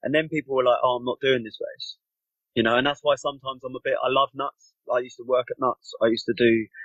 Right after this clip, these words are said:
training, all these different things. Um, but sometimes I'm a bit like,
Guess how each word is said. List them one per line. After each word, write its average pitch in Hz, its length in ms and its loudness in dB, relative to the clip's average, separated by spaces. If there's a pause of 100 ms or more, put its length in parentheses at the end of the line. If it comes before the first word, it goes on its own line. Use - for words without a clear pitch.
(440)
training, 131 420 -2
all 147 180 2
these 131 200 2
different 117 300 -2
things. 120 540 -2
Um, 117 400 4
but - 80 -4
sometimes 131 520 -2
I'm 120 140 0
a 117 80 -4
bit 120 180 4
like, 120 260 4